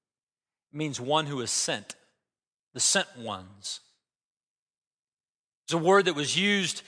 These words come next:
in other literature of the day of representatives of the king who would go and be his representative in different locations around an empire. As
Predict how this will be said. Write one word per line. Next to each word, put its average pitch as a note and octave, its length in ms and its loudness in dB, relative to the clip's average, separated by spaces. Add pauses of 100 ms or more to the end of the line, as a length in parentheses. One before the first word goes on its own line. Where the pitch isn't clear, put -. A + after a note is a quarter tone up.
(220)
in D#3+ 100 2
other F3 320 6
literature F#3 540 4
of D#3 80 4
the D3 120 2
day F3 440 6
of C#3+ 480 4 (160)
representatives F3 760 4
of C#3+ 100 0
the B2+ 80 -2
king B2 600 -2 (380)
who F#3 60 -2
would D#3+ 220 0
go F3+ 420 8
and C3+ 160 0 (220)
be F#3 100 4
his E3+ 180 4
representative D#3 920 0 (100)
in C3+ 300 -8
different D3+ 340 -4
locations C3 880 -4 (400)
around B2+ 360 2
an A#2 120 -6
empire. G#2 480 -8 (1300)
As D3 300 4